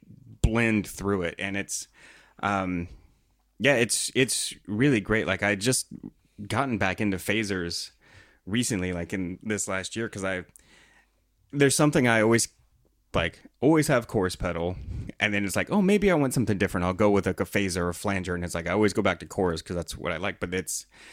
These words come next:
um, I've been using phasers a lot in the last year or so, and mostly 'cause I picked up one of the,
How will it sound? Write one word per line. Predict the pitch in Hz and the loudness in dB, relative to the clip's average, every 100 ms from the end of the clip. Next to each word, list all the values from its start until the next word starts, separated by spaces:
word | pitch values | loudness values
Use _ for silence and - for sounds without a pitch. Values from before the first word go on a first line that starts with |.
| - - - | -20 -20 -6
um, | 98 95 92 85 85 - _ _ _ _ _ _ - - | -2 0 0 -2 -4 -10 _ _ _ _ _ _ -8 0
I've | 123 | 4
been | 120 | 6
using | 120 104 98 | 6 2 2
phasers | 139 151 107 95 | 2 4 2 0
a | |
lot | 92 90 | -2 -2
in | |
the | 101 | -2
last | 98 92 - | -2 -2 -2
year | 101 120 | 0 2
or | 107 | 0
so, | - 87 90 | 0 -2 0
and | 90 87 - | 0 -4 -4
mostly | 107 107 - | -2 0 -2
'cause | 92 98 | -4 -6
I | |
picked | 90 101 - | -4 -4 -4
up | 90 | -6
one | 95 | -6
of | 90 | -4
the, | 87 85 87 | -2 -2 -2